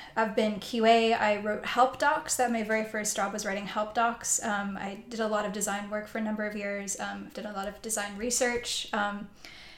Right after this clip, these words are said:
uh, I've done a lot of front end. So I've, I've just had a very strange career in tech, and basically through a combination of getting bored with what I was currently doing and just having great opportunities land in my lap, um, just kind of followed my nose a bit.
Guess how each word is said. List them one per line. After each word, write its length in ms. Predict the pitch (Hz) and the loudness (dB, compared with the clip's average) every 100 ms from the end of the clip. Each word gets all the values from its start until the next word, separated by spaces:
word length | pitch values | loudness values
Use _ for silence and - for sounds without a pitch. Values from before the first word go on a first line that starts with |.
| - - | -12 -2
uh, 420 | 214 208 202 202 196 - - - | 2 4 2 -2 -6 -12 -14 -6
I've 100 | 208 | -2
done 160 | 220 | 0
a 60 | 220 | 0
lot 120 | 202 | 0
of 80 | 185 | -2
front 220 | - 208 | -2 0
end. 240 | 220 262 269 - - | 2 2 2 0 -4
So 300 | - 247 208 | 0 2 2
I've, 260 | 202 220 214 | 2 0 0
I've 120 | 220 220 | -2 -2
just 120 | 269 | 2
had 100 | 294 | 4
a 80 | 233 | 6
very 240 | 226 226 | 6 4
strange 760 | 220 - 220 226 233 226 - - | 4 2 2 4 6 4 2 2
career 360 | 269 233 226 | 6 6 6
in 120 | 220 214 | 4 4
tech, 360 | 220 214 214 226 | 4 2 0 -4
and 300 | 202 220 - - - - - | -4 -6 -8 -14 -20 -20 2
basically 840 | - 247 247 269 254 240 226 214 214 | 8 8 8 4 4 4 4 2 0
through 220 | 240 226 | 2 2
a 40 | |
combination 640 | 220 226 220 220 214 226 214 | 4 4 4 4 2 0 -2
of 100 | 190 | 0
getting 300 | 214 214 214 | 0 2 2
bored 260 | 220 226 | 2 2
with 180 | 233 226 | 0 0
what 100 | 214 | -2
I 80 | 202 | -2
was 140 | 202 | -4
currently 360 | - 208 220 214 | -4 -4 -2 -4
doing 360 | 208 202 202 | -2 -4 -6
and 120 | - 196 | -6 -6
just 160 | 196 | -4
having 240 | 202 208 208 | -2 -4 -4
great 180 | 196 | -4
opportunities 580 | - 185 185 208 202 196 | -4 -8 -8 -6 -6 -6
land 200 | 208 202 | -6 -8
in 40 | 196 | -6
my 140 | 190 | -6
lap, 340 | 202 262 - - - | -6 -6 -10 -10 -2
um, 380 | 220 208 208 220 | 0 0 -4 -8
just 200 | 214 - | -8 -6
kind 140 | 208 | -8
of 60 | 202 | -2
followed 340 | 208 233 233 | 4 6 6
my 120 | 226 | 4
nose 300 | 214 214 226 | 0 0 0
a 60 | 220 | -2
bit. 300 | - 151 | -4 -6